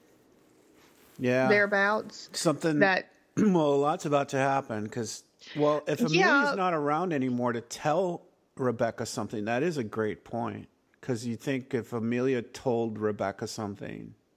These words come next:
Speaker 1: about Wayne.
Speaker 2: Well, right. Or, or she overheard them talking about something or reliving something or something, right?
Speaker 1: But that
Speaker 2: But
Speaker 1: couldn't
Speaker 2: she's
Speaker 1: be if Amelia is gone.
Speaker 2: Right. And she's not, she's not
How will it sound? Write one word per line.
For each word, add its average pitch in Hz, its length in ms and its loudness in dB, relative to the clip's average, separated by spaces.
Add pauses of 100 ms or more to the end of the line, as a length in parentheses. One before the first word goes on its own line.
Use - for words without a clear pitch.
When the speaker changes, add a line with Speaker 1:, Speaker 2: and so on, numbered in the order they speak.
(120)
Speaker 1:
about 117 400 0
Wayne. 104 460 -10 (560)
Speaker 2:
Well, 359 160 6
right. 311 380 4
Or, 277 300 2
or 285 420 2
she - 240 0
overheard 254 460 4
them 220 200 2
talking 208 640 2
about 165 320 2
something 170 400 2
or 170 200 4
reliving 185 640 4
something 170 500 2
or 190 140 4
something, 214 840 2 (300)
right? 247 280 4
Speaker 1:
But - 80 -16
that 131 160 0
Speaker 2:
But 240 100 4
Speaker 1:
couldn't 131 120 4
Speaker 2:
she's 151 160 2
Speaker 1:
be 151 200 2
if 120 180 -4
Amelia 120 420 0
is 98 160 -6
gone. 117 460 -4 (320)
Speaker 2:
Right. 269 400 4
And 240 140 2
she's 277 340 0
not, 247 480 2 (800)
she's 269 420 0
not 226 540 2